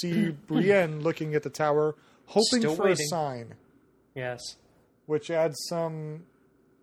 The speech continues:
Speaker 1: validity to the supporter statements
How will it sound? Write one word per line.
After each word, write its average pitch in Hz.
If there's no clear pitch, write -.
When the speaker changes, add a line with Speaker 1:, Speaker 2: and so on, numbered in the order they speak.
Speaker 1:
validity 165
to 160
the 156
supporter 151
statements 147